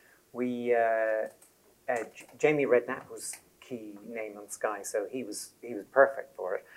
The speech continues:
Although it was very funny, 'cause I know the initial conversations we had with Jamie, all he was concerned about was ha-, whether he was going to win the quiz. <laughs> And, uh, and we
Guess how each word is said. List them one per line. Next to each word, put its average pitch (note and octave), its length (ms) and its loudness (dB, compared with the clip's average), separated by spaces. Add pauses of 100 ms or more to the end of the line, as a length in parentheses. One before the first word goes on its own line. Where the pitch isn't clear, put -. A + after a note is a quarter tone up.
(160)
Although C#3 200 0
it E3 40 2
was - 120 -4
very D#3 280 -6
funny, B2+ 380 -10 (380)
'cause A#2+ 200 -4 (120)
I C3 80 0
know C#3 180 6
the B2 220 0
initial B2 400 -4 (100)
conversations A2 640 2
we A2 120 -6
had B2 260 -10
with G#2 140 -18
Jamie, G#2+ 400 -6 (100)
all C3+ 220 -2
he A#2 120 -16
was A2 140 -14 (960)
concerned B2+ 320 -4
about G#2 240 -2
was A2 120 -6
ha-, - 220 -8 (120)
whether A2+ 200 2
he G#2+ 60 -6
was G2+ 200 -14
going G#2+ 160 -4
to G#2+ 100 -20 (120)
win A2+ 120 -6 (140)
the G#2 60 -16 (120)
quiz. - 380 -8 (260)
<laughs> - 60 -4 (120)
And, - 100 12
uh, - 1300 12
and F3 120 10
we F#3 60 12